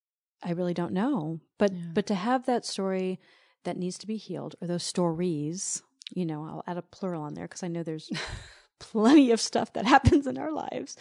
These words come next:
Speaker 2: Yeah.
Speaker 1: You, Don and I both have lived <laughs> our lives.
Speaker 2: <laughs>
Speaker 1: I won't go into details right now on the podcast, but, but we have. And, um,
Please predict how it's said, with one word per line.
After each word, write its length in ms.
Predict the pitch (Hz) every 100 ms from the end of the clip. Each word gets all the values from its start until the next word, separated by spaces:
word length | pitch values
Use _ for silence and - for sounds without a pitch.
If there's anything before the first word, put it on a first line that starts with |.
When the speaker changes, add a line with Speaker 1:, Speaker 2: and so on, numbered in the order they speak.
| -
Speaker 2:
Yeah. 80 | 180 170
Speaker 1:
You, 120 | 262
Don 220 | 226 214
and 100 | 226
I 140 | 208 208
both 300 | 185 196 -
have 160 | 196
lived 520 | 196 196 170 175 - - -
<laughs> 380 | 262 - - -
our 120 | 214
lives. 480 | 220 190 175 - - 349 - 262
Speaker 2:
<laughs> 280 | 285 - -
Speaker 1:
I 140 | 185
won't 200 | 196 233
go 100 | 226
into 140 | 226 202
details 460 | 214 214 220 214
right 180 | 233 226
now 160 | 220 208
on 60 | 214
the 60 |
podcast, 460 | 233 202 185 202 269
but, 240 | 240 226
but 160 | 254 247
we 120 | 254
have. 420 | 254 220 170 190 - - - - -
And, 540 | 226 202 190 190 185 - _
um, 500 | 190 185 180 180 196